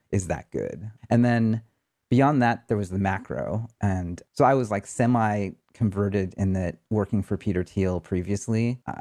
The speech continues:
I had to read The Dollar Crisis. So at the macroeconomic level, had a sense that this was a problem. And then back down to the micro level, I had tried to buy Bitcoin because of that macro, like, sort of idea. I was like, "Oh,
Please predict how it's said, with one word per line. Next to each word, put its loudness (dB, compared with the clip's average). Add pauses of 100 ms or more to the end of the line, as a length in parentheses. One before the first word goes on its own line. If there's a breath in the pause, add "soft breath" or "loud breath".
I -2
had -2
to -4
read -4
The 0
Dollar -4
Crisis. -4
So 2
at -4
the -2
macroeconomic 0
level, -4
had -4
a -2
sense -4 (100)
that -8
this -14
was -10
a -8
problem. -2 (160)
And 2
then 2
back 2
down 2
to 0
the -2
micro 0
level, -2
I 2
had -4
tried 0
to -8
buy 2
Bitcoin -4
because 0
of -2
that -2
macro, -4 (160)
like, -4
sort -6
of -2
idea. -2 (480)
I -6
was -2
like, -2
"Oh, 0